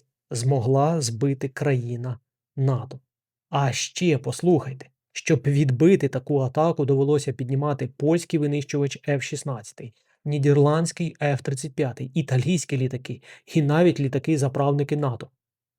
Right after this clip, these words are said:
Уявіть, скільки авіацій проти всього двадцяти дронів! А що буде, якщо Ро-, Російська Федерація запустить двісті, вісімсот дронів? Україна відбиває такі атаки щодня.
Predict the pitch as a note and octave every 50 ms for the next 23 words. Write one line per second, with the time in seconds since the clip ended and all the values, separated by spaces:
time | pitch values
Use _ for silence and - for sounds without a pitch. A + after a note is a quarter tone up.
0 | _ _ _ - - F3+ D#3+ D#3+ D#3+ D3 C3 B2+ - - - E3+ E3+ E3+ - C#3+
1 | C3+ B2+ C3 C3 C3+ C#3+ D#3+ F3+ F3 - - B2 G#2+ - _ _ _ _ _ _
2 | _ - D3+ D#3 D#3+ F3 E3+ C#3+ C3 - - - D#3 B2+ B2 C3 C3 C3 A#2+ C#3
3 | C#3+ C3+ - D#3 - - E3 D3+ C#3 C3+ B2+ A#2+ A2+ A2+ A#2+ _ _ _ _ _
4 | _ _ _ _ _ _ _ - C#3 - - - G3+ F3+ D#3 F#3 F#3 E3 D3 C#3+
5 | C3 - - D3+ C#3+ C#3+ C#3 C3+ C3 C3 B2+ B2 B2 B2 B2+ C3 C3 D#3+ C#3+ -
6 | - C3 D3 C3+ C3+ C#3+ D3+ D3+ C#3 C#3 C3 A2+ C3 B2+ - C#3+ C#3+ - - B2+
7 | A#2 - _ _ _ _ - B2+ A#2+ B2 C3+ C#3+ D3 C3 - - B2+ A#2+ - _
8 | _ _ _ _ _ _ _ _ _ _ _ _ _ C3 B2+ D3+ C3 - - D#3
9 | C#3+ B2+ - - D#3 D3 D3 C3+ C3 B2+ C#3 C3 C3 B2+ B2 A2+ A#2+ - _ _
10 | _ _ _ _ _ _ _ _ _ _ _ _ _ _ _ _ _ _ _ _
11 | _ _ - C#3 B2+ - C3 C3 C#3 D3+ D#3+ E3+ C#3+ C3 B2 B2+ C3+ B2+ C3+ C#3+
12 | D3+ D3 - - B2 - - C3+ C#3 B2+ B2+ - B2+ C3 C3 - C3 C3 - -
13 | B2+ C3 B2+ A#2+ B2+